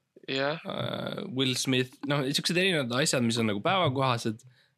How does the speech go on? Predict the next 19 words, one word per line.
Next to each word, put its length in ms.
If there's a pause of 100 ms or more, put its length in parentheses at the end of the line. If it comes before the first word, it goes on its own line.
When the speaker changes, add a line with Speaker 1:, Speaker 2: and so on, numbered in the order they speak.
Speaker 2:
äh, 220
põnevad, 840
Speaker 1:
Mhm. 220
Speaker 2:
tõmbavad 360
noor-, 360
noori 360
sisse, 480 (380)
äh, 440 (3000)
ül-, 200 (500)
meil 200
on 80
palju 240
sellist 320
nagu 340
negatiivset, 800
äh, 260
mõtteruumi 640
hetkel 400
ühiskonnas. 640